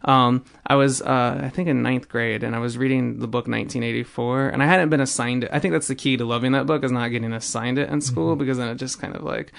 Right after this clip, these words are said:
Speaker 1: the teachers feel like the government in nineteen eighty-four. So, like,
Speaker 2: Mm-hmm.
Speaker 1: you don't want that oppressive atmosphere.
Speaker 2: Sure.
Speaker 1: But just finding it, finding that book on your own is great.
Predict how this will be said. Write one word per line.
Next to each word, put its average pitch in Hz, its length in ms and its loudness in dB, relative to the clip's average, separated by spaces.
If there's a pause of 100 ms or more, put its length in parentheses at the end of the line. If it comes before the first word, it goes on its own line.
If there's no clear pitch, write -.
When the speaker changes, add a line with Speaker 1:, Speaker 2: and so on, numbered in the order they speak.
(340)
Speaker 1:
the - 100 -8
teachers 131 480 0
feel 123 400 2
like 117 280 -4
the 127 60 -2
government 113 460 -2
in 120 100 0
nineteen 123 320 -4
eighty-four. 120 580 -6
So, 120 180 -2
like, 113 220 -2
Speaker 2:
Mm-hmm. 104 120 -4 (140)
Speaker 1:
you 127 120 2
don't 131 140 4
want 123 140 0
that 123 120 0
oppressive 117 560 -2
atmosphere. 117 480 -2
Speaker 2:
Sure. 110 60 -2
Speaker 1:
But 143 80 2
just 135 140 -4
finding 180 320 6
it, 151 160 0
finding 156 200 4
that 123 120 2
book 131 120 0
on 120 60 -2
your 113 140 -2
own 120 180 0
is - 140 -8
great. - 320 -10